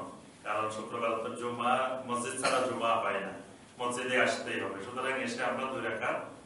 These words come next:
সালাত আদায় করব। আর এটার ব্যাপারে নবী সাল্লাল্লাহু আলাইহি ওয়াসাল্লাম এত বেশি গুরুত্ব দিয়েছেন যে সাদিক আল গাতফানি রাদিয়াল্লাহু তাআলা আনহুকে নবী সাল্লাল্লাহু আলাইহি ওয়াসাল্লাম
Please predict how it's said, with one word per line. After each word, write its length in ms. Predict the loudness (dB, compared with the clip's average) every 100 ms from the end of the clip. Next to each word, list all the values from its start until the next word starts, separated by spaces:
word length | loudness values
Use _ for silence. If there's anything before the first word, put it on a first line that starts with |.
| -16
সালাত 280 | -4 0 2
আদায় 240 | 0 -2
করব। 220 | -4 -8 -12 -16 -18 -20 -20 -20 -20 -20 -20 -4
আর 440 | 4 6 6 4
এটার 260 | 2 4 4
ব্যাপারে 340 | 4 4 4
নবী 160 | 4 2
সাল্লাল্লাহু 380 | 0 0 2 2
আলাইহি 0 |
ওয়াসাল্লাম 120 | 0
এত 60 |
বেশি 320 | 0 -2 -2 -2
গুরুত্ব 340 | -2 -2 0
দিয়েছেন 720 | 0 0 -2 -4 -4 -6 -10 -16 -20 -20 -20 -12
যে 120 | -8
সাদিক 560 | -6 2 2 4 2 2
আল 100 | 0
গাতফানি 600 | 0 -4 -2 0 0 0
রাদিয়াল্লাহু 580 | -2 -2 -2 -2 -2 -4
তাআলা 280 | -4 -4
আনহুকে 340 | -4 -6 -4 -2
নবী 240 | -2 -2
সাল্লাল্লাহু 300 | -4 -6 -4
আলাইহি 180 | -4 -4
ওয়াসাল্লাম 520 | -2 0 0 -2 -8